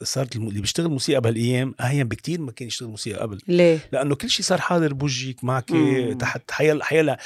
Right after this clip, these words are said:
Speaker 1: حيلا pianist أو keyboardist بيقدر يعمل كتير قصص، يستغني عن كتير موسيقية. يعني البيانيست صار في يلعب بذوق، صار في
Speaker 2: مم.
Speaker 1: يلعب جيتار، صار، بس أكيد في، في تكنيك، لأنه عم
Speaker 2: ما
Speaker 1: تشتغلي
Speaker 2: في،
Speaker 1: بالنهاية بقى
Speaker 2: بس
Speaker 1: بي-
Speaker 2: الإحساس وين؟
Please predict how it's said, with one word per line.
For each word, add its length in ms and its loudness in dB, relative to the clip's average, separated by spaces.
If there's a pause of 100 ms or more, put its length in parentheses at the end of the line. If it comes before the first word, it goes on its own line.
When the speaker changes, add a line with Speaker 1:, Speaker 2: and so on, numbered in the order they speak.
(140)
Speaker 1:
حيلا 340 2
pianist 460 0
أو 120 -4
keyboardist 580 -2
بيقدر 240 -4
يعمل 560 -2 (600)
كتير 220 2
قصص، 280 -6
يستغني 340 0
عن 100 -4
كتير 220 -2
موسيقية. 500 -8 (340)
يعني 200 0
البيانيست 460 4
صار 80 -4
في 140 -2
يلعب 180 0
بذوق، 360 0
صار 160 -8
في 100 -6
Speaker 2:
مم. 80 2
Speaker 1:
يلعب 220 -4
جيتار، 540 -2
صار، 160 -6 (360)
بس 140 -12
أكيد 320 -2
في، 100 -8
في 260 -2
تكنيك، 460 2
لأنه 140 -4
عم 60 -6
Speaker 2:
ما 100 -2
Speaker 1:
تشتغلي 280 2
Speaker 2:
في، 80 4
Speaker 1:
بالنهاية 440 6
بقى 300 0
Speaker 2:
بس 100 0
Speaker 1:
بي- 80 6
Speaker 2:
الإحساس 500 4
وين؟ 300 2